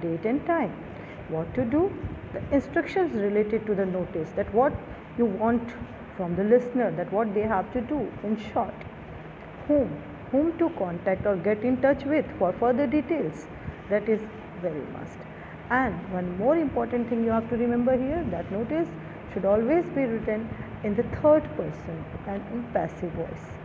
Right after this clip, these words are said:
In the third person and in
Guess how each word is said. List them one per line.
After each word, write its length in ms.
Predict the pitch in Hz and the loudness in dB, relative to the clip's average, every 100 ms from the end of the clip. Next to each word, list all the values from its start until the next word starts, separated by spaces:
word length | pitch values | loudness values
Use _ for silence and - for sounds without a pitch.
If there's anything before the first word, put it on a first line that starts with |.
| - - - - - - - - - - - - | -12 -12 -14 -14 -14 -14 -14 -14 -14 -14 -12 -6
In 80 | 175 | -4
the 80 | 190 - | -4 4
third 280 | 247 277 - | 6 6 6
person 420 | 285 285 - 330 - | 6 6 0 -2 -4
and 240 | 190 190 208 | -4 0 2
in 140 | 415 | 2